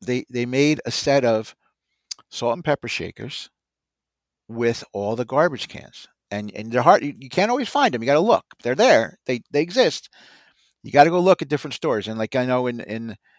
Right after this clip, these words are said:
in Disneyland, I remember I found, um, some really cool ones that I had never seen before. And you, you have to look. And, and so, um, at the F-, Food and Wine Festival, they always have 'em. I, i-, if you go in Epcot, you'll see them.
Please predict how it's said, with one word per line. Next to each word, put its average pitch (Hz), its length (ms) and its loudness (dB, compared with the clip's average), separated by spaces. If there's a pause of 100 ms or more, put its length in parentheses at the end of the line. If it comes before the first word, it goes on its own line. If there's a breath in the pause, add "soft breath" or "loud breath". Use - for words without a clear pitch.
(120)
in 127 140 -4
Disneyland, 160 580 4
I 123 40 10
remember 117 280 4
I 107 100 6
found, 120 420 -4 (380)
um, 98 460 -10 (1040)
some 117 220 -10
really 139 200 0
cool 135 300 -4
ones 98 240 -6
that 101 140 0
I 101 80 2
had 110 100 0
never 117 200 -2
seen 113 280 -6
before. 98 320 -8
And 101 100 -8
you, 117 220 -4
you 131 140 -4
have 180 160 6
to 208 80 -4
look. 180 280 0
And, 120 320 -8
and 123 140 -6
so, 135 260 0 (600 soft breath)
um, 113 420 -2 (440)
at 127 200 4
the 131 220 -2
F-, - 220 -16
Food 185 260 -8
and 170 80 -6
Wine 165 220 2
Festival, 107 580 0
they 101 100 -2
always 131 260 2
have 113 240 6
'em. 90 180 -18 (100)
I, 95 40 -8
i-, 104 40 -6
if 110 380 -10
you 127 60 -10
go 127 140 0
in 131 60 -2
Epcot, 131 340 2
you'll 113 120 -4
see 135 240 -6
them. 127 280 -4